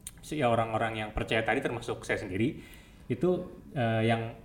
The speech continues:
menjadi kontributor dalam demand-nya itu, yang menciptakan demand tersebut gitu kan. Nah, kalau dari segi, apa ya, mungkin ut-, utili-, utility atau kegunaannya buat, eh, si Bitcoin ini, kalau, kalau saya ngeliatnya lebih dari sisi sebagai mungkin, mungkin,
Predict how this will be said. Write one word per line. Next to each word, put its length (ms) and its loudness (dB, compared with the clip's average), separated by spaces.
menjadi 380 0
kontributor 600 -2
dalam 300 -2
demand-nya 380 -2
itu, 100 -4
yang 100 -2
menciptakan 380 -4
demand 260 0
tersebut 380 -6
gitu 200 -8
kan. 180 -12
Nah, 140 -2
kalau 600 6
dari 680 4
segi, 560 0
apa 180 -8
ya, 240 -4
mungkin 300 -4
ut-, 160 -14
utili-, 400 -4
utility 420 -4
atau 160 0
kegunaannya 520 -2
buat, 220 -2
eh, 180 -8
si 200 -6
Bitcoin 400 -4
ini, 100 -8
kalau, 300 -6
kalau 140 2
saya 160 0
ngeliatnya 240 0
lebih 160 2
dari 220 2
sisi 760 0
sebagai 720 0
mungkin, 420 -4
mungkin, 300 -4